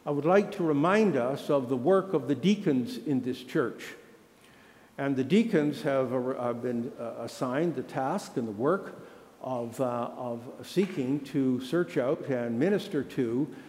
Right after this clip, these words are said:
uh, the temporal and material needs of those who are lacking in our congregation. Uh, they are there to represent the love and the mercy and the compassion of Jesus Christ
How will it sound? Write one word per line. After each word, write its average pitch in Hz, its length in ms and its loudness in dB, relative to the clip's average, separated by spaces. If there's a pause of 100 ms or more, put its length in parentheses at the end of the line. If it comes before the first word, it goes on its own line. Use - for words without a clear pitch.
(180)
uh, 127 400 -6
the 131 160 2
temporal 160 540 2
and 131 100 2
material 165 500 4
needs 135 560 2
of 156 380 -2
those 135 400 -2
who 156 220 -2
are 156 120 0
lacking 151 560 -2
in 143 120 2
our 143 100 2
congregation. 151 840 -4 (960)
Uh, 151 100 2
they 180 180 8
are 180 140 8
there 156 260 6
to 160 140 -4
represent 160 680 0
the 147 100 2
love 160 500 2
and 139 120 0
the 131 60 2
mercy 180 420 2
and 170 100 0
the 151 60 0
compassion 170 720 -2
of 131 100 -2
Jesus 175 320 -2 (180)
Christ 160 340 0